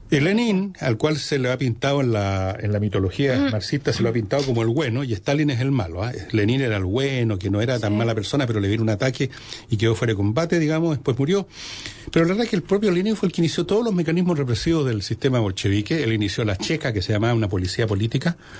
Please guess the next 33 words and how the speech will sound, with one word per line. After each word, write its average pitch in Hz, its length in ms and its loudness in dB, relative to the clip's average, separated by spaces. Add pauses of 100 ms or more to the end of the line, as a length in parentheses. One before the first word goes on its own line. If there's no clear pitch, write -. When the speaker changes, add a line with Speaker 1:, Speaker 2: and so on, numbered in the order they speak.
Speaker 2:
Ujú. 240 300 4
Speaker 1:
Él 135 100 2
inició, 143 460 2
él 165 100 2
habló 175 320 2
derechamente 170 560 0
de 107 80 4
la 104 120 2
violencia 120 440 0
revolucionaria, 160 600 0
el 104 100 -2
terror 147 460 0
rojo. 101 440 -2 (340)
Esa 120 160 2
es 175 40 4
la 165 60 2
palabra 170 240 2
que 165 60 0
usó. 151 200 0
"Vamos 151 220 2
a 143 40 2
imponer 143 320 0
el 165 140 0
terror 175 500 2 (260)
rojo". 196 480 2 (2250)
Él 165 180 4
inició 180 260 0
los 165 120 0
crímenes. 120 340 0 (360)
Lo 123 140 2
que 127 100 0
hizo 208 200 0
Stalin 147 500 0